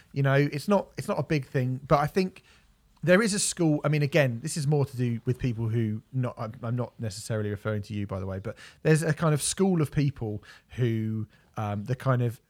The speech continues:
<laughs> and again, I don't, I don't even wanna say hipster metal, like I'm being really sneery and, like, kind of, "Ugh," like a Five Finger Death Punch ba-,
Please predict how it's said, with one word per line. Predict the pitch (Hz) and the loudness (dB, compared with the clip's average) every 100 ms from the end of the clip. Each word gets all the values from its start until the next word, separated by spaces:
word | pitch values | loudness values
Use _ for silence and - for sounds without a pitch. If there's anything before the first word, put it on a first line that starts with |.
| - | -16
<laughs> | - - _ _ _ - | -14 -14 _ _ _ -4
and | 143 | -2
again, | 160 147 | 0 0
I | |
don't, | 170 151 | 0 -2
I | 151 | -2
don't | 160 | -2
even | 131 | -2
wanna | 127 | -4
say | 120 | -4
hipster | 117 - - 120 | -4 -6 -4 -4
metal, | 120 104 | -2 -4
like | 101 107 | -8 -8
I'm | |
being | 104 107 | -6 -6
really | 107 104 | -6 -8
sneery | - 113 104 98 98 | -8 -6 -4 -4 -6
and, | 98 98 - - - | -6 -8 -12 -20 -8
like, | 101 82 - | -8 -8 -12
kind | 117 101 | -8 -6
of, | 104 | 0
"Ugh," | 143 139 127 120 | 4 4 4 0
like | 117 - | -4 -8
a | |
Five | 104 113 107 | -6 -4 -4
Finger | 110 | -6
Death | 107 - | -8 -8
Punch | 101 - | -14 -10
ba-, | 104 98 | -10 -10